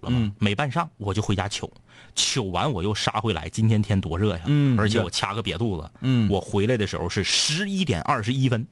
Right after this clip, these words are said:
Speaker 2: 嗯。
Speaker 1: 哎，我特意看的表，我办完是一点四十一分。
Speaker 2: 哎呀，这么长时间。
Speaker 1: 为什么这么长时间呢？只有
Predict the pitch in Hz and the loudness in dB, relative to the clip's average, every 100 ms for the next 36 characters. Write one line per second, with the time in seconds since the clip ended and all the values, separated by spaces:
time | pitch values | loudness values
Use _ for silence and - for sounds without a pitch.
0 | _ - 139 127 110 92 82 - 120 107 | _ -2 2 2 2 0 -2 -2 -2 0
1 | 104 82 - _ _ _ _ _ - 107 | -2 -2 -6 _ _ _ _ _ -6 -2
2 | 98 139 107 76 78 - _ _ _ - | 0 0 -2 -4 -8 -12 _ _ _ -4
3 | - 101 - _ 175 170 160 - 85 - | -2 -2 -6 _ 2 2 2 0 -4 -8
4 | - - 123 - 85 80 - - 139 151 | -8 -2 -2 -2 -6 -6 -8 -4 -2 -2
5 | - _ 147 120 104 87 80 82 - 151 | -4 _ -2 0 0 -2 -6 -8 -2 -2
6 | 131 - 82 80 76 - - - - - | -2 -4 -4 -4 -4 -6 -6 -8 -10 -14
7 | - _ _ _ _ _ - 160 214 349 | -20 _ _ _ _ _ -4 0 2 2
8 | 113 | 0